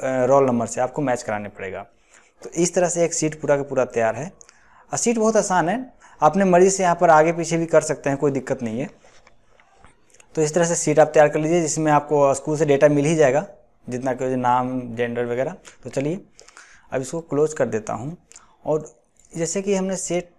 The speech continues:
तैयार किया है, तो इसमें सेट जब तैयार हो जाएगा तो आपको उसको सेव करना है। सेव करना है, सिलेक्ट करके फाइल पे जाकर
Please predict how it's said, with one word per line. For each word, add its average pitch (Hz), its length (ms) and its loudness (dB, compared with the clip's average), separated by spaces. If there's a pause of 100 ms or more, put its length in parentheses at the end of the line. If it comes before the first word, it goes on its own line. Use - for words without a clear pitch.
(100)
तैयार 156 260 2
किया 123 280 -2
है, 131 100 -2
तो 160 280 0
इसमें 156 220 -6
सेट 165 220 0
जब 160 180 -2
तैयार 165 200 4
हो 156 120 0
जाएगा 123 260 2
तो - 100 -4
आपको 147 520 0
उसको 175 240 -10
सेव 151 380 0
करना 110 380 -2
है। 104 280 -8 (760)
सेव 190 340 0
करना 120 360 2
है, 147 380 -6 (200)
सिलेक्ट 139 480 0
करके 120 420 -4 (3000)
फाइल 139 240 0
पे 151 160 -6
जाकर 120 480 -4